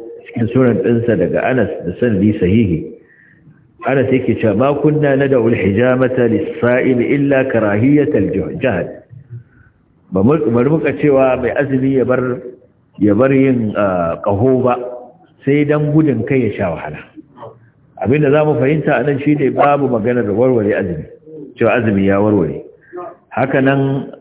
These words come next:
ah, Abdurrazzaq As-San'ani a cikin Musannaf, shi ma ya rawaito daga Abu Huraira da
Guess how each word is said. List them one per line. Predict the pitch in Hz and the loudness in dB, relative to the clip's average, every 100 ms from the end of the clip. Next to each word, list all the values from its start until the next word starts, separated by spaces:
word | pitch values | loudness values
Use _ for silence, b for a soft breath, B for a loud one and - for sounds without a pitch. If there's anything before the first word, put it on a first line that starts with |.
| - | -4
ah, | 110 104 95 | 0 0 0
Abdurrazzaq | 104 107 101 131 123 | 0 0 0 0 -2
As-San'ani | - 107 113 98 95 123 120 117 | -4 -6 -4 -2 0 2 2 0
a | |
cikin | 98 110 113 | -2 -4 -2
Musannaf, | 107 120 127 117 - - - B B B | -2 -2 0 0 -2 -14 -20 B B B
shi | - 143 | -4 0
ma | 147 | 2
ya | 147 | 2
rawaito | 147 143 143 | 0 2 0
daga | 113 98 | 0 0
Abu | 113 107 | 0 0
Huraira | 107 110 92 | 0 -2 -4
da | - | -8